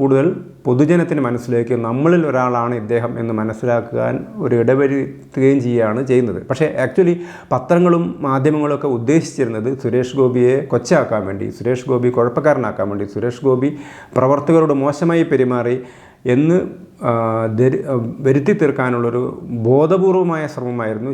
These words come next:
ചെയ്തിരുന്നത്. അപ്പോൾ ഒരു ഭാഗത്ത് മാധ്യമങ്ങൾ, ഇപ്പോൾ ഇലക്ഷൻ പ്രഖ്യാപിച്ചതോടുകൂടി മലയാള മനോരമ പൂർണ്ണമായിട്ടും ഒരു കോൺഗ്രസ് പത്രമായിട്ട് മാറിയിരിക്കുകയാണ്.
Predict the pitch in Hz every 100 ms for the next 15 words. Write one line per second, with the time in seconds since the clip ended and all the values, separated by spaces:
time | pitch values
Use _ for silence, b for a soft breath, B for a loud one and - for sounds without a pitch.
0 | 135 117 120 104 73 - _ _ 120 135
1 | 147 185 190 180 180 185 143 139 147 165
2 | 147 98 113 123 117 120 127 170 143 135
3 | 143 143 147 147 143 143 120 127 139 139
4 | 135 139 143 139 123 147 156 160 139 120
5 | 120 117 117 123 123 B B - 127 135
6 | 151 151 - - 120 - 147 127 113 110
7 | 101 92 92 87 92 85 82